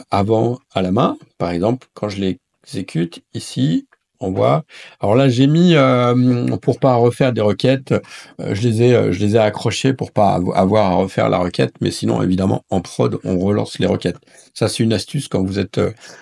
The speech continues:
développeur, que vous utilisez des A P I externes, vous allez pas, parce qu'à chaque fois qu'on appelle des A P I, on peut payer ou on peut être limité. Du coup,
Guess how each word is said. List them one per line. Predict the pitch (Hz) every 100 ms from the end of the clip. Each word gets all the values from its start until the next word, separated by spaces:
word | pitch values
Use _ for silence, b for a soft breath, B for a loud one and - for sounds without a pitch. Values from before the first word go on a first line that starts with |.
| B
développeur, | 123 113 113 104 139 123
que | 120
vous | 107
utilisez | 101 - 104 107
des | 107 101
A | 95
P | 107
I | 104
externes, | 95 - 123 127 95
vous | 90 92
allez | 98
pas, | - 107 - -
parce | -
qu'à | 101
chaque | - -
fois | 123
qu'on | - 98
appelle | - 107 101
des | 95
A | 90
P | -
I, | 107 127 B B B
on | 95 95
peut | - 92
payer | 107 104 117 131
ou | 110
on | 92
peut | 90
être | 90
limité. | 95 95 - 117
Du | 113 -
coup, | - 123